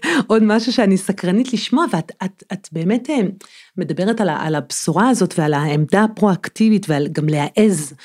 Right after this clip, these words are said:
להביע את עצמנו, ו-, ו-, ולהיות נוכחים בתוך המרחב עם ה-, עם החדר,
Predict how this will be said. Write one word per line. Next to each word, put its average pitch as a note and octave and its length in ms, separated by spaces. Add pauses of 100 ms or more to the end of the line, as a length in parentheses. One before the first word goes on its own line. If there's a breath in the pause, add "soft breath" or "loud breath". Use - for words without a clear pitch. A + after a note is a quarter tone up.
(240 loud breath)
להביע F3 460
את D3 120
עצמנו, F#3+ 540
ו-, C#3+ 140
ו-, C#3+ 180
ולהיות D#3+ 600
נוכחים C4+ 460
בתוך G3 280
המרחב F#3+ 440
עם A#3+ 140
ה-, C#3+ 200
עם D3+ 140
החדר, C4 480